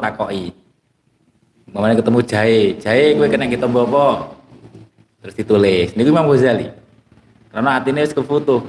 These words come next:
<clears throat> Wa in kunta. Wa in kunta. Eh, wa in kunta lan lamun ana sapa sira?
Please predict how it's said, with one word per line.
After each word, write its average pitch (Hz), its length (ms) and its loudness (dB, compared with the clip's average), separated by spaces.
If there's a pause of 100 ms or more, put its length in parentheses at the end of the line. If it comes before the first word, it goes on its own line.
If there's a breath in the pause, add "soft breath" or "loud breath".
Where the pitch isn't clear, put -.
(140)
<clears throat> - 1500 -4
Wa 139 140 2
in 143 160 0
kunta. 123 560 0 (480)
Wa 117 160 -6
in 131 160 -2
kunta. 117 560 -2 (640)
Eh, 135 160 0
wa 139 80 0
in 135 80 -2
kunta 139 320 0
lan 143 160 0
lamun 135 240 -2
ana 143 160 -4
sapa 131 240 -8
sira? 117 480 -8